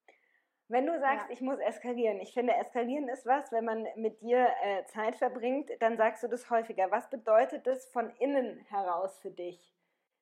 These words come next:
Speaker 1: Was, was, was, was wünschst du
Speaker 2: Mhm.
Speaker 1: den Menschen, die du vielleicht auch siehst in deinen Kursen, die nicht eskalieren?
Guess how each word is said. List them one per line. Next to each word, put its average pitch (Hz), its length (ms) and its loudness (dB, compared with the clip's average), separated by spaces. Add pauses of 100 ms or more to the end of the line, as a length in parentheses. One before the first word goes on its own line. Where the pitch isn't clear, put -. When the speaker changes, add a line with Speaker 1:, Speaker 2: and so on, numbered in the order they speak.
Speaker 1:
Was, 233 220 -4 (160)
was, 254 180 0 (280)
was, 196 180 2 (160)
was 226 280 -2
wünschst 262 360 2
du 285 80 -2
Speaker 2:
Mhm. - 40 -2
Speaker 1:
den 247 200 4
Menschen, 311 560 -2
die 254 100 -8
du 226 120 -8
vielleicht 214 400 0
auch 196 160 -4
siehst 285 440 -6
in 202 140 -8
deinen 196 260 -4
Kursen, 294 640 -2 (500)
die 262 500 -4 (180)
nicht 330 260 0
eskalieren? 190 840 -2